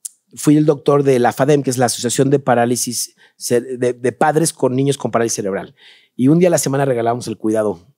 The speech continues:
quiropráctico para esos niños. Era un col-, una cola increíble. Y la gente iba, nos hicimos muy amigos. Y, y lo que yo vi en los niños, este, es cómo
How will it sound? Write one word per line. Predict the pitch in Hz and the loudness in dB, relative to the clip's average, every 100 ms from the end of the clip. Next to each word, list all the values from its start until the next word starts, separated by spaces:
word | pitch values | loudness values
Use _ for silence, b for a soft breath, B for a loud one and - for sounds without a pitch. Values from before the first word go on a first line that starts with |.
| _ _ | _ _
quiropráctico | - 110 101 107 98 101 95 | -10 -8 -4 -4 -6 -10 -8
para | 107 | -8
esos | 107 | -8
niños. | 107 98 | -8 -6
Era | 110 120 | -2 -2
un | 131 | -4
col-, | - 113 | -4 -4
una | 110 110 | -4 -6
cola | 113 107 | -4 -4
increíble. | 107 104 101 101 90 B B B B | -4 -6 -6 -6 -10 B B B B
Y | 110 | -2
la | 127 | -2
gente | 131 139 139 | 0 -2 0
iba, | 139 | 0
nos | 139 | -2
hicimos | - 151 143 | -4 -4 -2
muy | 143 | -2
amigos. | 123 120 107 101 _ _ _ | -2 -4 -8 -10 _ _ _
Y, | - 170 170 160 b b b b | -2 2 2 0 b b b b
y | 160 | 2
lo | 175 175 | 4 4
que | 175 | 0
yo | 160 233 247 | 4 2 4
vi | 208 208 | 2 4
en | |
los | 190 139 | 2 2
niños, | 165 139 147 - - | 2 2 0 -4 -8
este, | 120 113 - - - 117 98 - _ _ _ _ _ - b b b b b _ _ | -6 -4 -6 -8 -4 -2 -4 -10 _ _ _ _ _ -20 b b b b b _ _
es | 117 | -6
cómo | - 156 160 160 | -4 -2 -2 -2